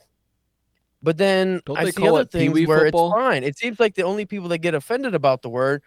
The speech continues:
Speaker 1: are, like, you know, like, stupid white ladies. So I don't, I don't know what to do. Do I cut it from my vernacular, my vocabulary, or do I just use it?
Speaker 2: I don't know. I, I don't know any, uh, any small people,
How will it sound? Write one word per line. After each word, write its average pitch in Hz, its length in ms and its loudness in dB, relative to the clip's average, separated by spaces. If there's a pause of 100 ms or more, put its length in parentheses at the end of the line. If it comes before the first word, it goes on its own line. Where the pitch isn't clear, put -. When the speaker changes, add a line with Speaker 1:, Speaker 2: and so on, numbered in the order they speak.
(200)
Speaker 1:
are, 147 160 -2
like, 151 400 -8 (300)
you 185 120 -14
know, 139 180 -10
like, 135 180 -12 (340)
stupid 156 440 -14 (120)
white 165 200 -8
ladies. 113 480 -10 (200)
So 190 120 -4
I 202 60 -2
don't, 214 180 -4
I 180 80 -4
don't 202 100 -4
know 202 80 0
what 185 100 -6
to 185 60 -12
do. 180 260 -4 (1400)
Do 151 60 -2
I 151 60 0
cut 190 180 -2
it 185 60 0
from 180 160 -4
my 175 120 4
vernacular, 202 640 -2 (260)
my 135 140 -4
vocabulary, 180 680 -2
or 170 160 -2
do 170 140 -4
I 175 60 -2
just 185 180 -8
use 240 200 -10
it? - 180 -14
Speaker 2:
I 131 160 -4
don't 175 240 -4
know. 143 320 -2 (100)
I, 127 200 0
I 143 120 0
don't 156 200 0
know 123 240 2
any, 107 520 0
uh, 104 320 0 (760)
any 101 220 -10
small 117 340 -8
people, 156 480 -6